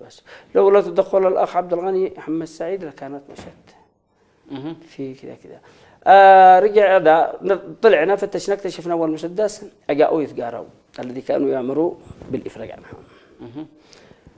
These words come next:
Speaker 1: اتضح لنا بعدين أنهم قد سلوا أولا أربع مسدسات في النفل الأول أو خمسة مسدسات.
Speaker 2: من الذي قد نفلوها؟
Speaker 1: أ-، ال-، ال-،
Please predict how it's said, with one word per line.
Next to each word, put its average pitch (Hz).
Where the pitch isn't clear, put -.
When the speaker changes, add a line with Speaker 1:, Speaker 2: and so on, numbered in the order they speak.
Speaker 1:
اتضح 285
لنا 202
بعدين 156
أنهم 185
قد 175
سلوا 254
أولا 240
أربع 170
مسدسات 143
في -
النفل 127
الأول 107
أو -
خمسة -
مسدسات. -
Speaker 2:
من 139
الذي 147
قد 147
نفلوها؟ 110
Speaker 1:
أ-، -
ال-، 147
ال-، -